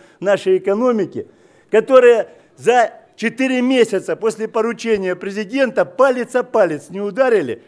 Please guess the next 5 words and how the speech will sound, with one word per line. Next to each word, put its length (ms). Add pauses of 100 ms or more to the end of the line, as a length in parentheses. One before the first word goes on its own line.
(140)
чтобы 300
внести 420
три 240
слова 480
поправок. 720